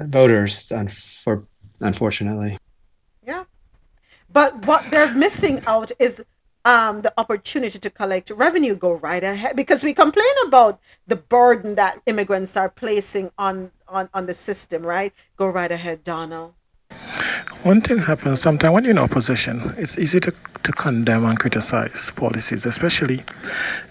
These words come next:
Speaker 3: if they give you political mileage. But when you have to govern, you're in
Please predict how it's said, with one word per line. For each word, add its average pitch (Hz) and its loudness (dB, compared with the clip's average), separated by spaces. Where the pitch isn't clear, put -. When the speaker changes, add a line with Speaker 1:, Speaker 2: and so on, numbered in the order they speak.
Speaker 3:
if 165 2
they 131 6
give 117 -2
you 117 2
political 117 2
mileage. 127 0
But 131 0
when 147 4
you 185 4
have 160 4
to 127 -4
govern, 120 2
you're 127 4
in 120 2